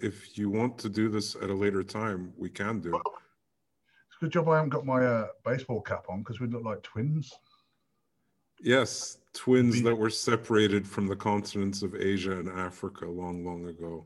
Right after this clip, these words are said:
Speaker 2: Exactly.
Speaker 1: What I love about <laughs> talking about, like, what I love about talking about, what I love about talking with Izzy is
Speaker 2: <laughs>
Speaker 1: that she, I find her to be, like, the embodiment of all the different disciplines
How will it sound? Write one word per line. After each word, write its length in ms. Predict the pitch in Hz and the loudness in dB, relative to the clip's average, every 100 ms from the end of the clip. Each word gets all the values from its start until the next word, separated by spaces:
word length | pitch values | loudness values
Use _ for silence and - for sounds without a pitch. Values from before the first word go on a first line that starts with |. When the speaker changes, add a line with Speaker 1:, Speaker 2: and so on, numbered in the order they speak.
| _ - | _ -16
Speaker 2:
Exactly. 600 | 98 120 120 - 123 123 - - _ - | -10 -6 -6 -2 -2 -2 -8 -20 _ -2
Speaker 1:
What 160 | 110 | 2
I 60 | 113 | 4
love 220 | 120 131 | 6 4
about 300 | 123 117 107 | 4 4 2
<laughs> 0 | |
talking 600 | - 131 123 - 151 117 | 2 4 4 8 6 8
about, 520 | 107 110 107 104 - | 4 2 2 0 -2
like, 180 | 104 107 | -2 0
what 140 | 110 107 | 2 2
I 40 | |
love 200 | 107 113 | 4 4
about 280 | 110 - - | 2 -2 -10
talking 320 | - - 82 | -16 -16 -16
about, 280 | - 78 - | -14 -16 -12
what 100 | 95 | -6
I 40 | |
love 180 | 104 117 | -2 0
about 260 | 120 107 104 | 0 -2 -2
talking 420 | 113 101 110 101 | -2 -2 -2 -2
with 160 | 98 - | -4 -2
Izzy 420 | 113 98 98 98 - - - - _ _ _ - | -2 0 -2 -2 -10 -20 -20 -20 _ _ _ 6
is 320 | 113 110 110 | 8 8 6
Speaker 2:
<laughs> 240 | - 123 110 | 6 4 2
Speaker 1:
that 220 | 110 110 | 0 -2
she, 400 | - 110 110 123 | 0 2 2 2
I 100 | 113 | 0
find 380 | 107 - 117 120 | 2 4 4 4
her 220 | 113 110 | 4 2
to 160 | 107 104 | 2 -2
be, 220 | 107 107 | 0 2
like, 260 | 104 104 98 | 2 2 0
the 160 | 104 | -2
embodiment 840 | 95 95 104 104 110 110 120 113 - _ 110 | 0 0 0 2 2 2 0 -4 -16 _ -4
of 420 | 104 101 95 - _ | -4 -4 -8 -16 _
all 240 | 107 107 | -2 0
the 120 | 104 98 | 0 -4
different 560 | 98 101 - 104 98 | -4 -6 -6 -6 -6
disciplines 920 | 104 98 101 - 104 101 95 95 - | -6 -6 -8 -10 -8 -6 -8 -8 -12